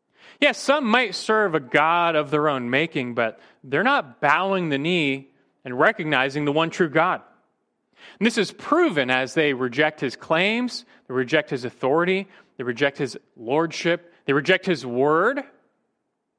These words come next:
They, they don't live according to his will, but their own. They live like there's no God, and they spurn Christ by refusing to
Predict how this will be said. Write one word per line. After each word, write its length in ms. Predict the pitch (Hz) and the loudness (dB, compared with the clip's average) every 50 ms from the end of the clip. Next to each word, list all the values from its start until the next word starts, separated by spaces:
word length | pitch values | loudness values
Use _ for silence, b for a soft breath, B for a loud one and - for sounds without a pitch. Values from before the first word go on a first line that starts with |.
| _ _ _ _ _ _ _ _ _ - 175 175 - _ _ | _ _ _ _ _ _ _ _ _ -18 -18 -18 -18 _ _
They, 180 | - 196 220 220 | 0 0 0 0
they 180 | 202 - 214 240 | 2 0 0 2
don't 320 | 285 240 160 135 127 123 | 2 0 0 -2 0 2
live 200 | 139 147 147 - | 2 2 2 0
according 420 | 143 - - 165 160 156 147 139 | -2 -2 0 0 0 0 0 0
to 60 | 127 113 | -2 -2
his 600 | - - - - 175 202 247 277 277 220 160 151 | -2 -6 -2 0 2 2 2 2 0 -2 -2 -2
will, 460 | 131 131 127 123 127 151 196 214 - B B B B B | 0 2 2 4 2 2 0 -2 -6 B B B B B
but 160 | - 156 151 - | -2 -2 0 2
their 200 | 135 123 120 110 | 2 2 2 2
own. 300 | 110 110 123 190 202 - _ _ _ _ _ _ _ _ _ _ _ _ _ _ _ b b b | 0 0 -4 -6 -8 -14 _ _ _ _ _ _ _ _ _ _ _ _ _ _ _ b b b
They 140 | - 226 254 | 0 2 2
live 380 | 226 175 170 190 220 240 233 180 | 2 2 4 4 4 4 4 4
like 200 | 185 170 165 - | 2 2 2 0
there's 200 | 160 147 131 - | -2 -2 -2 -2
no 180 | 147 135 131 | -2 -2 -2
God, 340 | 117 107 120 110 110 113 120 | 0 0 0 2 2 0 -2
and 100 | 123 135 | 0 -2
they 80 | 139 139 | -2 -2
spurn 380 | - - - 240 269 269 226 | -2 -2 2 2 2 2 2
Christ 640 | - - - 233 240 220 196 202 196 - - - - | -2 -4 0 0 0 0 0 -4 -6 -10 -14 -12 -2
by 180 | - 156 147 151 | 0 0 0 0
refusing 580 | 151 143 135 - - 160 151 143 135 143 135 | 0 -4 -6 -6 -2 -2 -2 -2 -2 -8 -10
to 380 | - - 143 127 117 113 113 113 | -10 -8 -6 -6 -4 -4 -6 -10